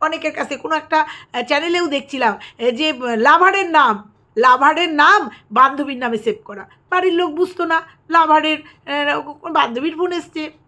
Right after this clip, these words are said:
ফোন করতো। আর যদি সন্দীপ সত-, সন্দীপের বন্ধু সত্যিই যদি শিয়ানা হতো না, চালাক হতো না, তাহলে ওই বান্ধবীর নামে সেভ করা ফোন যখন আসতো তখন on করে, on করে বলতো, "এই যে on করেছি", হয়তো তখন বন্ধুর বউ,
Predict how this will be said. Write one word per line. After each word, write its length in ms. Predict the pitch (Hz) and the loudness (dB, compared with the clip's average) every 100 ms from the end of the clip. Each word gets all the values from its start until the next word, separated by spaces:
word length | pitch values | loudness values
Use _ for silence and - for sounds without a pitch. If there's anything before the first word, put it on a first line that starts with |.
| _ | _
ফোন 180 | 247 254 | -10 -10
করতো। 380 | - 269 254 240 - _ | -10 -10 -10 -12 -16 _
আর 120 | 285 277 | -2 0
যদি 220 | 381 427 | 0 0
সন্দীপ 340 | 359 320 403 | 0 0 0
সত-, 360 | 370 294 294 - - _ _ | 0 -4 -6 -14 -20 _ _
সন্দীপের 460 | - 277 330 320 311 | -6 -4 -2 -2 -2
বন্ধু 440 | 294 339 359 277 - _ | 0 4 4 2 -10 _
সত্যিই 460 | - 330 330 415 403 | -6 -6 -2 2 2
যদি 220 | 381 392 | 2 0
শিয়ানা 400 | - 330 349 370 | 0 2 4 2
হতো 200 | 320 349 | 2 0
না, 400 | 370 427 220 - _ _ _ _ _ | 2 2 0 -8 _ _ _ _ _
চালাক 340 | - 302 349 330 | 2 4 4 2
হতো 180 | 330 311 | -4 0
না, 340 | 381 415 226 - - | 2 2 0 -8 -4
তাহলে 240 | - 302 349 | 2 2 2
ওই 260 | 339 320 - _ | 0 -4 -8 _
বান্ধবীর 440 | 240 285 330 359 | 2 2 2 0
নামে 220 | 349 349 359 | 0 -2 -2
সেভ 200 | 320 311 | -2 -4
করা 380 | - 349 392 415 - | 0 2 4 2 -2
ফোন 180 | 294 | -4
যখন 260 | 311 330 349 | -2 -4 0
আসতো 340 | 320 311 403 | 0 0 -4
তখন 280 | 403 320 294 285 - _ - | -2 -2 -2 -6 -16 _ 2
on 220 | 320 370 | 2 2
করে, 420 | 359 359 285 208 - _ _ | -2 0 0 -2 -10 _ _
on 200 | 311 349 | 0 0
করে 160 | 339 370 | 0 -2
বলতো, 280 | 359 359 370 | 0 0 -2
"এই 80 | 320 | 0
যে 100 | 330 | 0
on 180 | 302 | 0
করেছি", 300 | 320 349 359 | -4 -6 0
হয়তো 280 | 359 302 302 | 2 2 0
তখন 320 | - 320 330 311 - - | -4 -2 -4 -6 -18 -8
বন্ধুর 320 | 285 302 311 | -4 -2 -2
বউ, 320 | 294 320 311 | 0 0 -2